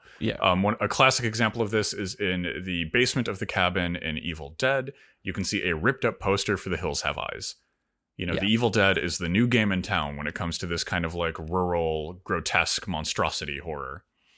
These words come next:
Speaker 2: And I think
Speaker 1: And
Speaker 2: it's really interesting that in, in the background we see not a ripped up, but a pristine poster for Monsters Go Home.
Speaker 1: Yes. Well, this is the thing that's interesting, right? Which is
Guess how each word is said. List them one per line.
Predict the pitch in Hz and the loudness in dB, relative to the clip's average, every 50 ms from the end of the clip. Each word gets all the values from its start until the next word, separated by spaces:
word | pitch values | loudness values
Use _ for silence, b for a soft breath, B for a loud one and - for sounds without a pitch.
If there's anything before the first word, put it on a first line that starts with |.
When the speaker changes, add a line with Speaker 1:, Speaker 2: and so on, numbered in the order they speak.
| _ _ _ _ _ _ _ _ _ _ _ _ _ _ _ _ _ _ - | _ _ _ _ _ _ _ _ _ _ _ _ _ _ _ _ _ _ 2
Speaker 2:
And | 120 117 | 4 6
I | - | 6
think | 127 120 143 | 6 6 6
Speaker 1:
And | 135 | 4
Speaker 2:
it's | 127 - - | 4 4 4
really | 120 117 110 | 4 4 4
interesting | 131 151 - 170 - - 110 95 90 87 87 92 104 110 | 4 4 2 2 2 2 2 2 2 0 -4 -6 -6 0
that | - 95 90 87 90 92 | 2 4 4 4 2 0
in, | 104 104 | -2 -4
in | - 110 | 0 0
the | 104 98 | 2 4
background | 107 117 131 - - 120 107 104 | 4 4 2 4 2 2 2 2
we | 98 95 | 2 0
see | - - - 101 92 90 87 85 82 87 87 | 0 2 2 2 2 2 2 2 0 0 0
not | 107 104 104 | 0 2 2
a | 107 | 2
ripped | 104 110 107 - 175 | 2 0 0 0 0
up, | 160 - | 0 0
but | - 107 101 | 0 -4 -4
a | |
pristine | - - - 110 - - - 147 143 135 127 | -4 -4 -4 -2 -2 0 0 2 2 2 2
poster | 117 - 123 123 117 - - 95 82 | 2 4 2 2 2 2 0 0 0
for | - 95 87 | 0 0 0
Monsters | 87 82 80 - - 92 80 76 - | 0 0 0 -2 -2 -4 -4 -4 -2
Go | - 76 76 | -2 -2 -2
Home. | 85 90 92 78 55 62 78 101 _ _ _ _ _ | -2 -2 -4 -4 -4 -8 -12 -14 _ _ _ _ _
Speaker 1:
Yes. | - 120 120 - - - - - - _ _ _ _ _ _ _ _ _ _ _ _ _ _ _ _ _ _ _ _ _ _ _ _ _ _ _ _ _ _ _ _ - - | -4 -2 -2 -2 -4 -8 -14 -16 -16 _ _ _ _ _ _ _ _ _ _ _ _ _ _ _ _ _ _ _ _ _ _ _ _ _ _ _ _ _ _ _ _ -6 0
Well, | 156 165 170 170 - _ _ - | 4 4 4 4 2 _ _ -6
this | - 131 147 170 170 - | -4 2 2 4 4 4
is | 190 165 | 0 -2
the | 160 160 | -2 2
thing | 156 131 | 2 4
that's | 120 - - 131 | 4 4 4 2
interesting, | 120 - 113 - - 76 - - | 2 2 0 -2 -2 -4 -6 -6
right? | - 50 - - | -8 -10 -8 -4
Which | - 113 - - | -4 -4 -4 -4
is | 113 120 - | -6 -6 -8